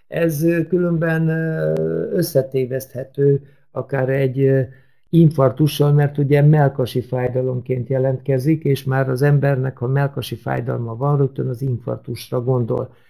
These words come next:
Akkor felhívom a figyelmét mindenkinek, hogy a mellkasi fájdalmak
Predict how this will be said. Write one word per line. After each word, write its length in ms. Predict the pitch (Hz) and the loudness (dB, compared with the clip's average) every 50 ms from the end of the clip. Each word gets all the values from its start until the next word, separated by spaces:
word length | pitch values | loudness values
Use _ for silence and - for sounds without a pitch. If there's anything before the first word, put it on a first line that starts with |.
| _ _ _ _ _ | _ _ _ _ _
Akkor 220 | - - - 135 - | -14 -10 -8 -6 -2
felhívom 520 | - 160 160 151 147 147 135 131 123 127 | 0 2 4 6 6 6 6 4 4 2
a 80 | 123 120 | 0 -2
figyelmét 720 | - - 139 123 131 127 127 123 123 123 123 123 117 - | -2 -2 -2 0 0 0 0 0 -2 -2 -4 -4 -4 -4
mindenkinek, 680 | 135 135 127 127 127 117 - 131 127 131 135 131 - - | -4 -4 -4 -4 -6 -6 -6 -6 -4 -4 -4 -4 -6 -6
hogy 240 | - 127 131 127 120 - - - _ _ _ _ | -4 -2 -2 -2 -2 -6 -12 -20 _ _ _ _
a 100 | - 120 | -8 -4
mellkasi 480 | 127 139 143 143 143 - 123 - - 113 | -2 0 0 0 0 -2 -4 -4 -6 -8
fájdalmak 840 | - - 135 139 139 131 131 135 135 131 131 127 131 135 127 123 | -6 -6 -4 -2 -2 0 2 2 2 2 2 2 0 0 -2 -4